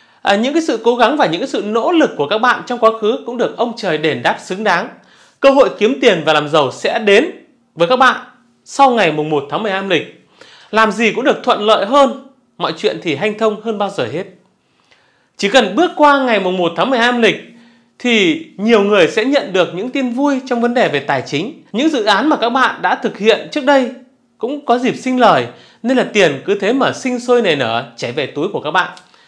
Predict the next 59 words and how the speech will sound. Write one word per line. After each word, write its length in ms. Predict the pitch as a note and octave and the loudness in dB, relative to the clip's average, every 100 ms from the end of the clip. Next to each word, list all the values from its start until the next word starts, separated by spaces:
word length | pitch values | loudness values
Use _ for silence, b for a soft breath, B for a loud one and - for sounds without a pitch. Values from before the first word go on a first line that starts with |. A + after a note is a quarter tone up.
| b | b
Bên 140 | F#3 A3 | -4 -2
cạnh 160 | A3 | 0
đó, 380 | E3+ D3+ G3+ B3+ _ _ _ _ _ _ _ | 2 2 0 -6 _ _ _ _ _ _ _
à, 100 | - F#3+ | -8 -2
cái 100 | C4+ | 2
vận 180 | D#4 G#3+ | 2 4
đào 160 | G#3 | 4
hoa 240 | G#3+ C#4 C4+ | 4 0 0
của 80 | F#3 | 0
những 160 | E3 | 0
con 120 | A3 B3+ | -2 -2
giáp 120 | C4+ | -2
này 220 | B3 D3+ | -4 -6
cũng 100 | F3 | -8
sẽ 160 | G3+ C4 | -4 -2
nở 200 | G#3+ B2+ | -2 -2
rộ. 320 | D#3+ F3+ - - - | -2 -4 -6 -18 -4
Nhiều 180 | F#3+ D#3+ | 0 2
bạn 260 | F3+ - | 0 -2
sẽ 180 | - G#3+ | -6 -6
được 340 | B3 G3+ - | -2 -2 -4
người 160 | D#3+ C3+ | -6 -6
khác 160 | G3+ A3+ | -6 -4
giới 200 | F#3+ F#3+ | -4 -2
theo 160 | B3 | -2
đuổi, 260 | A3 C#3+ A2+ - | 2 2 0 -4
tỏ 120 | A#2+ | -4
tình, 360 | A#2+ E3+ B2 - b b | -2 -2 -4 -14 b b
khiến 200 | - G3+ | -2 -2
cho 120 | A#3 B3+ | 0 -2
cái 100 | C4 C4 | -4 -4
tình 260 | F#3 C#3+ | -6 -6
yêu, 260 | F#3 A3+ A3 - _ | -2 -2 -2 -8 _
tình 200 | D#3 C3+ | -8 -4
tiền 260 | D#3+ B2 A#2 | -2 -2 -4
nó 80 | E3 | -4
đỏ 140 | C#3 - | -4 -6
thắm 160 | C3+ | -8
như 120 | F#3 | -8
son. 240 | F3 F#3+ E3+ - _ b b b b | -2 -2 -2 -10 _ b b b b
Và 100 | - | 0
một 180 | G#3+ G#3+ | 4 4
lần 140 | G3+ G3 | 4 4
nữa 140 | A#3 | 2
xin 160 | C#4 A3 | 0 -2
được 60 | B3 | 0
chúc 200 | D#4+ D#4+ | -2 0
mừng 220 | G#3+ C#3+ | -2 0
tất 160 | C4+ - | -2 -2
cả 120 | C#3 | -4
những 80 | E3 | -4
con 140 | A3 | -4
giáp 220 | A#3 C4 | -4 -6
may 200 | A#3+ C4+ | -4 -4
mắn 240 | B3+ A3 C4 | -4 -6 -4
có 140 | A3 A3+ | -4 -4
tên 200 | A#3 A3+ | -8 -6
trong 120 | |
chương 120 | A3+ | -8